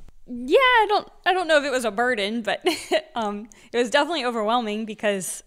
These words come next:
I was like, "Well, how do we keep doing this? Like, now we've got this amazing property." And so in my mind, I was thinking, "Are we moving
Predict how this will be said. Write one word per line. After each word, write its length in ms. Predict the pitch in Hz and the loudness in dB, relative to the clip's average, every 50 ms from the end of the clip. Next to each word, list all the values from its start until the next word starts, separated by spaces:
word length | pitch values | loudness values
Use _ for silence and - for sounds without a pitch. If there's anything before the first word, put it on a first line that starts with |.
| _ | _
I 40 | - | -12
was 100 | 214 208 | -8 -6
like, 140 | 208 220 - | -6 -4 -2
"Well, 100 | 233 220 | -2 -2
how 120 | 233 254 | -2 -2
do 60 | 269 285 | -2 -4
we 100 | 269 233 | -8 -8
keep 320 | - - 254 226 - - _ _ _ - | -6 -6 -6 -6 -8 -12 _ _ _ -10
doing 280 | 165 208 226 339 381 208 | -8 -4 -2 -2 -2 -2
this? 220 | - - - - | -4 -6 -8 -6
Like, 140 | - 196 - | -6 -6 -6
now 320 | - 220 202 196 220 233 262 | -6 -8 -6 -4 -2 -2 -2
we've 100 | 277 226 | -2 0
got 180 | 254 226 - - | 0 0 0 -2
this 260 | 208 185 160 - - - - - - _ _ | -4 -6 -6 -8 -14 -20 -20 -20 -20 _ _
amazing 380 | - 190 190 175 175 185 180 196 | -8 -6 -6 -6 -6 -8 -10 -4
property." 640 | - 311 311 311 320 311 285 294 294 285 285 277 277 | 0 0 0 0 0 -4 -6 -4 -4 -4 -4 -6 -6
And 200 | - 220 196 190 | -8 -8 -8 -6
so 360 | - - 214 208 202 202 202 - - - - - | -4 -2 0 0 0 -2 -4 -8 -14 -20 -14 -8
in 80 | - 220 | 0 4
my 120 | 240 320 | 4 4
mind, 280 | 427 320 269 262 247 226 | 6 6 4 4 4 2
I 40 | |
was 100 | 220 214 | 2 2
thinking, 260 | - 240 226 214 214 208 | 0 -4 -4 -4 -2 -2
"Are 80 | 202 | -2
we 80 | 196 202 | -2 -4
moving 520 | 196 202 220 208 214 208 196 180 180 - | -4 -6 -6 -6 -6 -8 -8 -8 -10 -12